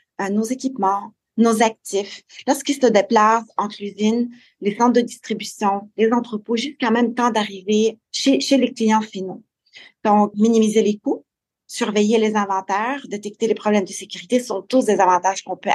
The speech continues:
aller nommer ici. Pourquoi pas un exemple plus concret ? Euh, on pourrait parler peut-être des solutions de gestion de flotte. Donc, chez telus, nous avons différentes solutions de gestion de flotte qui vont permettre, euh, à des milliers de véhicules partout au Canada et aux États-Unis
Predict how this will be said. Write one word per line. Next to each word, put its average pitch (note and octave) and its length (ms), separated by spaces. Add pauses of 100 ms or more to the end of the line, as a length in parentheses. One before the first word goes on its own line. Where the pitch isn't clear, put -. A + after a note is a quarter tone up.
aller F3+ 160
nommer F3 240
ici. - 220 (300)
Pourquoi D#4 280
pas G4 180
un F4 40
exemple E4 320
plus D4+ 120
concret ? D#4 460 (300)
Euh, A3+ 320
on A3+ 180
pourrait C4 300
parler A#3+ 340
peut-être A#3+ 580
des G#3 140
solutions A#3+ 640
de G#3+ 100
gestion G#3+ 380
de G#3 80
flotte. - 460 (460)
Donc, A#3+ 220
chez A3+ 240
telus, A#3 320
nous G#3+ 160
avons A3 520
différentes A3+ 580
solutions B3 400
de A3 100
gestion G#3 360
de G#3 60
flotte G#3 340
qui A3 120
vont G#3 140
permettre, G#3 500
euh, F#3 160 (400)
à A3 80
des A3+ 140
milliers A#3+ 260
de A3 80
véhicules G#3+ 640
partout C#4+ 260
au A3+ 120
Canada G#3 440
et G#3 80
aux G#3 40
États-Unis G#3 680